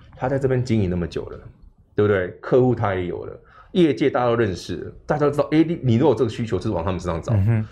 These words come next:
Speaker 1: 而且人家的，就包括那个磊晶厂，这个全部都准备好了。因为大家不要想那么简单哦。第三代半导体跟原本的矽晶圆最大的差，哎，矽晶圆，哇，
Speaker 2: 对啊，我
Speaker 1: 对，我可以到
Speaker 2: 上次不敢看。
Speaker 1: 十八寸、十寸，对不对？我跟你讲，磊晶哦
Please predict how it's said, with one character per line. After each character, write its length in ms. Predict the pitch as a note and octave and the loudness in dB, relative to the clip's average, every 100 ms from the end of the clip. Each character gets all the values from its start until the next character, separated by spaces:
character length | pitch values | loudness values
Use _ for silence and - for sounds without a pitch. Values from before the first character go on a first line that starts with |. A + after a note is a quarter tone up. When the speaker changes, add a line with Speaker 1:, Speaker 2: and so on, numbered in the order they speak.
| - | -2
Speaker 1:
而 80 | |
且 160 | D#3+ - - - | 0 0 -4 -2
人 180 | A2+ | -2
家 160 | B2+ D3 | 2 2
的， 120 | C3 - - | 2 0 -2
就 100 | B2+ | 2
包 140 | C3 | 2
括 120 | C3 | 2
那 80 | C3 | 2
个 280 | A2+ A2 G2+ | 4 4 4
磊 180 | F#2+ F#2+ | 2 0
晶 160 | G2+ B2+ | -2 -4
厂， 160 | F#2 | 0
这 60 | F#2 | 0
个 100 | C#3 | 0
全 200 | C3 G#2 | 0 0
部 60 | B2 | 2
都 80 | |
准 180 | C3+ G2 | 2 0
备 140 | G#2 G#2 | -2 -2
好 180 | E2 - | -2 -8
了。 160 | - - _ _ _ | -14 -20 _ _ _
因 100 | G#3 | 2
为 60 | A3 - | 2 0
大 80 | F3+ | -2
家 60 | |
不 80 | F3+ | 0
要 80 | D3+ | 0
想 160 | - | -2
那 60 | F#2 | -4
么 80 | A#2 | -4
简 220 | G#2+ D#2+ | -4 -4
单 160 | E2+ E2 | -4 -4
哦。 180 | E2 - - - - - - - - | -6 -10 -18 -20 -20 -20 -20 -20 0
第 140 | B3 | 2
三 160 | G#3+ G3 | 2 2
代 80 | F#3+ | 2
半 220 | G3 C#3+ | 2 0
导 140 | B2 | 0
体 100 | B2 | 0
跟 260 | G#2 D3 D3 | 0 0 0
原 240 | C3 A#2 F3+ | 0 0 0
本 140 | G#2 | -2
的 100 | F2+ | -2
矽 180 | F#2+ D3+ | -4 -4
晶 120 | B2+ | 0
圆 140 | B2 G2 | 0 2
最 120 | B2 | 0
大 160 | A2+ G2+ | 0 -2
的 60 | |
差， 100 | - - | -4 -4
哎， 60 | A3+ | -4
矽 340 | G#3+ - B3+ G#3+ | -4 -4 -2 0
晶 240 | - A3 | 0 2
圆， 240 | F3 A#2+ B2 | 2 2 2
哇， 60 | E3+ | 2
Speaker 2:
对 140 | G3 | 4
啊， 120 | E3 | 4
我 60 | C#3+ | 4
Speaker 1:
对， 140 | G3+ | 2
我 140 | E3+ D3+ | 4 2
可 60 | |
以 40 | - | 4
到 80 | F3+ | 2
Speaker 2:
上 60 | |
次 0 | |
不 0 | |
敢 0 | |
看。 80 | A2 - - | 0 -10 -20
Speaker 1:
十 340 | - - D3 F3+ | -14 -8 -2 0
八 260 | F#3+ G3+ | 2 0
寸、 240 | G3+ A3+ D3+ | 2 2 2
十 280 | - C#3 | -4 -2
寸， 280 | D#3+ - F#3+ | 0 2 2
对 120 | E3 | 2
不 40 | E3 | 2
对？ 300 | E3+ B2 - - - _ _ _ - - - | 4 2 0 -12 -20 _ _ _ -20 -20 -4
我 120 | G#2 | 0
跟 40 | C#3 | 2
你 20 | |
讲， 140 | F2+ | 2
磊 200 | F2+ F2+ | 0 -2
晶 200 | F2 G#2 | -2 -2
哦 240 | F#2+ - | -2 -4